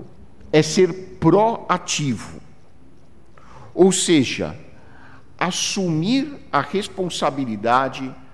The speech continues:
pela condução da sua própria vida. Assumir a responsabilidade por aquilo que você pensa, por aquilo que você sente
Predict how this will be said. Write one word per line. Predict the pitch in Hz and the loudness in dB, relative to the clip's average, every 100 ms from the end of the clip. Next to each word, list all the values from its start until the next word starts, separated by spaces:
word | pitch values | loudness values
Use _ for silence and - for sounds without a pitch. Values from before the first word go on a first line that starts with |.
| - - | -20 -10
pela | 165 175 | -6 -6
condução | - 202 214 180 - 160 170 | -2 -4 -2 -4 0 2 2
da | 120 | 0
sua | - 117 104 | 2 2 2
própria | - 104 95 104 87 | 2 0 0 -2 -4
vida. | - 78 73 - - - - - - - - - - - - | -6 -14 -14 -16 -16 -20 -20 -20 -20 -20 -20 -20 -20 -20 -2
Assumir | 160 - 185 190 277 | -2 0 -2 0 2
a | 220 | 2
responsabilidade | 175 165 165 143 165 135 135 120 131 160 165 170 | 0 -4 -4 -2 -2 -2 -2 -2 2 2 0 -6
por | 147 | -2
aquilo | 135 - 156 | -2 0 -4
que | 147 147 | -4 -6
você | 123 127 - 123 | -4 -6 -4 -6
pensa, | - - 147 143 143 - 143 139 - - - - - - - | -6 2 4 4 0 -6 -4 -4 -8 -18 -20 -20 -20 -20 -2
por | 143 | 2
aquilo | 131 - 151 135 | 2 2 -2 -2
que | 147 | -2
você | 120 123 - 131 | -4 -4 -2 -4
sente | - - - 156 156 156 - 147 135 | -4 -4 4 4 4 -2 -8 -6 -6